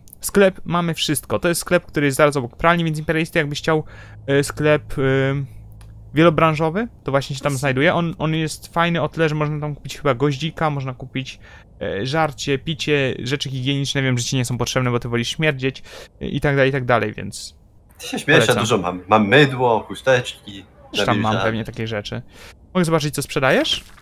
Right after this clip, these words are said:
Speaker 1: I ona sprzedaje tak. Star tekstylia, dziwny materiał. Czemu ona sprzedaje star tekstylia? Wspaniały materiał też sprzedaje. Taśmę. Nie, przepraszam, ona tutaj ma, hmm. Byłem pewien, że ona ma więcej rzeczy, na przykład bę-, że ma apteczkę, ale może się pomyliłem. O, są kalosze, które dają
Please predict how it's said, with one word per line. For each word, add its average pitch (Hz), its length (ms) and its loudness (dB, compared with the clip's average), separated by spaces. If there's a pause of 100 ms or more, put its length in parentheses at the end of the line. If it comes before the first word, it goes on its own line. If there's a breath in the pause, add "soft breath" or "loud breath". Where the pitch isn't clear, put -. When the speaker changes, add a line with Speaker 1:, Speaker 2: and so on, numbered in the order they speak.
(340)
Speaker 1:
I 175 80 2
ona 190 160 4
sprzedaje 165 420 0
tak. 104 320 -2
Star 202 200 2
tekstylia, 180 580 0
dziwny 156 300 -2
materiał. 156 280 -4
Czemu 240 200 -2
ona 226 100 0
sprzedaje 190 320 -4
star 170 240 -8
tekstylia? 101 520 -6
Wspaniały 160 480 0
materiał - 420 -6
też - 120 -10
sprzedaje. - 480 -6 (260 soft breath)
Taśmę. 156 500 0 (240 soft breath)
Nie, 208 280 0 (100)
przepraszam, 135 320 -2
ona 190 160 0
tutaj 196 140 -2
ma, 190 220 0 (300)
hmm. 123 200 -4 (600)
Byłem 190 160 0
pewien, 196 160 2
że 175 80 -4
ona 185 80 0
ma 175 100 0
więcej 170 320 0
rzeczy, 110 180 -6
na 117 60 -4
przykład 117 220 -6
bę-, 127 180 -6 (180)
że 139 180 -8
ma 131 280 0
apteczkę, 123 580 0
ale 113 320 -2 (880)
może 120 160 -6
się 127 100 -8
pomyliłem. 131 560 -2 (320 loud breath)
O, 196 180 4
są 160 200 0
kalosze, 175 500 4
które 131 240 0
dają 143 260 2